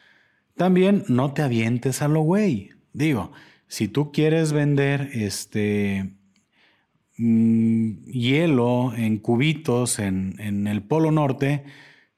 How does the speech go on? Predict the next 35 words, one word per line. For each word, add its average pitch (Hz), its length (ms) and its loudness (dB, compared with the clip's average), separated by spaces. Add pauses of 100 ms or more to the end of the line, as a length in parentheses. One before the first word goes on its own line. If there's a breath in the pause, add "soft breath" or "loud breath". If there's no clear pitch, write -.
(180)
pues 120 160 -2
bueno, 165 420 2
qué 175 120 0
bueno 170 340 2
que 147 140 -2
confíes 147 420 0
tanto 160 340 2
en 143 140 2
ti, 156 240 2
pero 117 520 -2 (280 loud breath)
pues 165 260 0
espero 160 460 0
que 170 160 0
antes 139 420 0
de 147 60 2
emprender 123 460 2
hayas 139 340 0
por 110 240 -2
lo 110 140 2
menos 135 420 0
hecho 120 240 -4
un 143 140 -2
pequeño 139 440 0
estudio, 139 540 0
¿no? 110 200 0
de 147 100 0
mercado, 104 760 -4 (380 loud breath)
en 107 100 -2
el 107 160 -2
cual 135 220 0
digas, 151 500 0
"Esto 139 540 -2
puede 135 260 0
necesitar 120 840 -6 (360 loud breath)
esta 113 840 -2